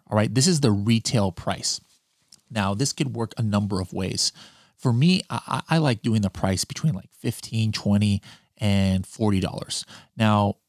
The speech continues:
I usually don't wanna see Amazon products that are less than ten dollars. Guess what, guys? I sell products that are less than ten dollars. Um, I did that case study a while back called Project five K, where I launched a whole bunch of,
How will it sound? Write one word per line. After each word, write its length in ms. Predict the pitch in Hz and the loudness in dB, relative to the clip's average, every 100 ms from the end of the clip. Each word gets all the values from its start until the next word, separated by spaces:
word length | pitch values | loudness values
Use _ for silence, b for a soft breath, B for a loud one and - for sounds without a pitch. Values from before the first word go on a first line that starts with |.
| _ | _
I 100 | 113 | -2
usually 460 | 107 131 175 190 135 | 0 0 0 0 0
don't 280 | 120 110 | 0 0
wanna 200 | 107 110 | 0 0
see 400 | 101 - 104 104 - | 0 0 0 -2 -2
Amazon 460 | 110 104 101 101 | 0 0 0 -2
products 380 | 101 104 104 104 | -2 -2 -2 -2
that 60 | 95 | -4
are 100 | 92 | -4
less 280 | 92 101 - | -2 -2 -2
than 120 | 95 | -4
ten 200 | - 95 | -4 -6
dollars. 260 | - - | -6 -8
Guess 180 | - 156 | -2 0
what, 140 | 208 196 | 0 -2
guys? 220 | 170 - - | -6 -6 0
I 100 | 165 | 2
sell 320 | - 170 190 | 4 2 2
products 380 | - 95 95 - | 0 0 0 0
that 80 | |
are 60 | 98 | 0
less 220 | 98 95 | 0 -2
than 100 | 98 | -2
ten 200 | 101 101 | 0 -2
dollars. 400 | 98 - - - B B B B | -2 -6 -10 -12 B B B B
Um, 340 | - 98 95 90 | 2 2 2 2
I 100 | 110 | 2
did 160 | 113 | 0
that 140 | 110 98 | 0 -2
case 240 | - 143 | -2 0
study 220 | - 98 | 0 0
a 60 | 95 | 2
while 180 | 95 95 | 2 2
back 240 | 98 92 | 0 -4
called 260 | - 98 90 | -4 -4 -2
Project 360 | - 104 101 | 0 0 -2
five 240 | - 95 - | 0 -2 0
K, 200 | - 120 | 0 0
where 120 | 113 | 2
I 60 | 95 | 0
launched 340 | 95 101 - | 0 0 -2
a 60 | 101 | -6
whole 340 | - 262 233 | -4 0 2
bunch 240 | 139 120 | 2 2
of, 180 | 110 95 | 0 -2